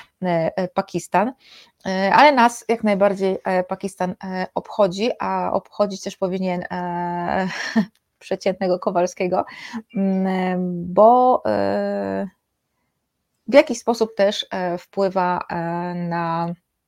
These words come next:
kwestie bezpieczeństwa, to jest, e, bardzo ważne. Więc tak, e, było ogromne, ogromne, e, mm, a tak, na przykład w New Delhi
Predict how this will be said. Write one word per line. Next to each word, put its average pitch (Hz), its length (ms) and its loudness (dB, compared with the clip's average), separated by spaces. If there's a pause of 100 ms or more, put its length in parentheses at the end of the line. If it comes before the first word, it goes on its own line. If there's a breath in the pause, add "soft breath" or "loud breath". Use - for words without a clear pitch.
(800)
kwestie 202 260 -4
bezpieczeństwa, 185 600 -2
to 185 120 -2
jest, 175 280 0
e, 170 180 -4
bardzo 175 300 2
ważne. - 280 -2 (540 loud breath)
Więc 277 180 2
tak, - 260 0 (100)
e, 190 600 0
było 269 340 8
ogromne, 240 680 2
ogromne, 196 680 0 (100)
e, - 20 -6
mm, 180 1400 -6 (640 loud breath)
a 214 200 6
tak, 208 280 4
na 190 100 -4
przykład 190 260 0
w 185 120 -2
New 190 160 2
Delhi 196 400 4